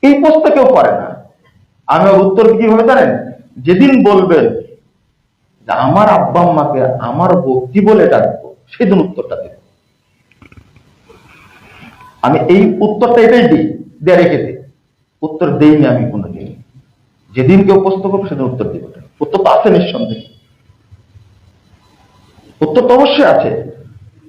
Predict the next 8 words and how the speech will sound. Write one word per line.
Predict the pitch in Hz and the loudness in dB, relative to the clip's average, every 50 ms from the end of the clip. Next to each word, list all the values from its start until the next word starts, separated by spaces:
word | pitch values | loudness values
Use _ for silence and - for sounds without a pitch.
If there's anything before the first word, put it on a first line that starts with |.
| _ _ _ _ _ _ _ _ _ _ _ | _ _ _ _ _ _ _ _ _ _ _
কিন্তু | - 185 180 185 - - - - - - - | 2 2 2 4 2 0 -2 -2 -6 -6 -6
এই | 190 | -4
যে | 190 254 233 | -2 0 0
নেগেটিভ | - - 123 135 143 156 180 175 185 277 285 285 - - - | 0 0 0 0 2 2 2 2 2 2 2 2 2 0 0
ধারণা | 180 - 147 185 180 180 - - | -2 -2 0 0 2 2 2 2
যেটা | - - - 143 143 | 2 0 -2 -4 -4
তৈরি | 143 147 143 139 127 | -4 -4 -4 -4 -6
হয়েছে | 123 123 117 - - - - | -6 -8 -10 -10 -14 -16 -20